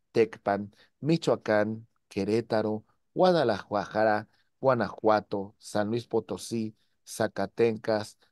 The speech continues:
Durango, Sonora, Coahuila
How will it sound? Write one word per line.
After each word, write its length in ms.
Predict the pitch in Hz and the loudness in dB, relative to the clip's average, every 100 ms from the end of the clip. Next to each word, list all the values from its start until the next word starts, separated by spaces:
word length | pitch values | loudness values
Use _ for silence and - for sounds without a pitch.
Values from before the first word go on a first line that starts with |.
| _ | _
Durango, 760 | 131 143 127 104 104 104 101 101 _ | 0 2 4 2 -2 -6 -8 -10 _
Sonora, 880 | _ - - 98 101 117 113 107 104 - _ _ _ - | _ -14 -8 -6 -2 0 2 0 -4 -10 _ _ _ 0
Coahuila 800 | 107 95 107 127 123 110 107 | 2 2 0 0 0 0 -2